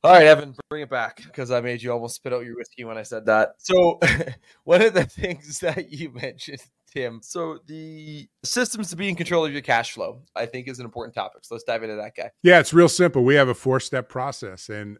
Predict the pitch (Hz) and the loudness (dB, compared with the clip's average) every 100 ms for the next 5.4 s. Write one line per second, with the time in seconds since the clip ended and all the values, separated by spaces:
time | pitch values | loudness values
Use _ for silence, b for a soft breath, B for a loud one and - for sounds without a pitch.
0 | _ 113 - 139 151 - 143 127 - 117 | _ -14 -8 -4 -4 -6 -10 -8 -8 -8
1 | 117 107 120 123 - 135 131 120 113 107 | -6 -6 -6 -8 -6 -6 -6 -6 -8 -8
2 | 98 117 135 135 127 131 - 127 123 117 | -8 -8 -6 -8 -8 -16 -8 -6 -6 -8
3 | 123 113 107 110 107 110 110 110 117 123 | -8 -8 -8 -10 -10 -10 -6 -6 -6 -8
4 | 127 135 _ 110 104 107 110 104 123 - | -8 -10 _ -12 -8 -6 -6 -8 -12 -4
5 | 123 107 92 | -2 -2 -6